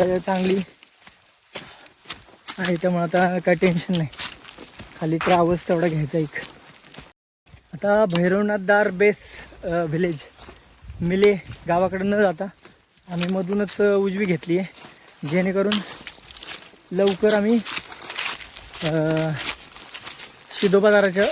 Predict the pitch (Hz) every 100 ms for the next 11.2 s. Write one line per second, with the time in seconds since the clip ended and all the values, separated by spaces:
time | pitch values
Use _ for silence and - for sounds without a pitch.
0 | 185 180 175 190 180 170 151 160 - -
1 | - - - - - - - - 202 196
2 | 220 - - 190 196 202 202 190 202 202
3 | 196 - 208 220 - 202 208 214 220 196
4 | 170 190 - - - - - - - -
5 | 170 208 226 226 226 233 220 220 240 240
6 | - - 185 185 196 214 190 202 208 208
7 | - - - - - - 190 196 196 196
8 | 185 196 196 190 196 175 180 190 - -
9 | - - - - - - - 165 170 180
10 | 208 196 185 190 175 196 - 185 180 175
11 | 170 175